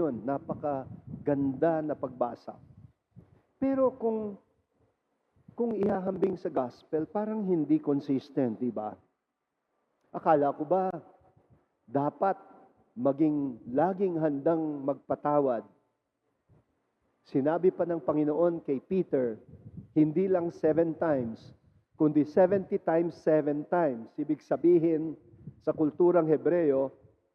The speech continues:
unlimited. So, kung meron palang only rice, meron ding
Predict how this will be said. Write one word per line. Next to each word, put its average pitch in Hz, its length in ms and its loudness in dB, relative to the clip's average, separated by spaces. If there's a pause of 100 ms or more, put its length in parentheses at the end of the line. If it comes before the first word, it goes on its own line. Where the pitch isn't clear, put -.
(840)
unlimited. 156 760 2 (1900)
So, 160 160 4
kung 147 220 -2
meron 160 260 4
palang 135 540 -2 (240)
only 175 480 2
rice, 131 640 0 (380)
meron 156 480 4
ding 123 320 -4